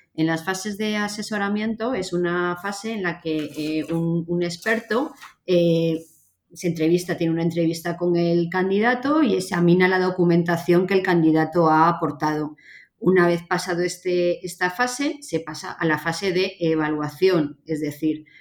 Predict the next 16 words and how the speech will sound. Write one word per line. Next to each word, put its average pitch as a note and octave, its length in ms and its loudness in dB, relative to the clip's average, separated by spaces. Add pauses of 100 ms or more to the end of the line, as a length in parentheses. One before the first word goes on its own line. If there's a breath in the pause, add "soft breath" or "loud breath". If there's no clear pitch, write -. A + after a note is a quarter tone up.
(120 loud breath)
una D#3+ 240 2
evaluación F3 580 0
de G#3 140 0
que F3 140 0
las, D#3 360 0
eh, D3+ 160 -4
competencias E3 800 -2
profesionales E3+ 840 -4
que D3+ 100 -16
esa D3+ 340 -8
persona D#3+ 420 -4
describe F#3+ 640 -2
realmente D#3 640 0
las E3 220 -4
tiene D#3 240 0
adquiridas F#3 840 0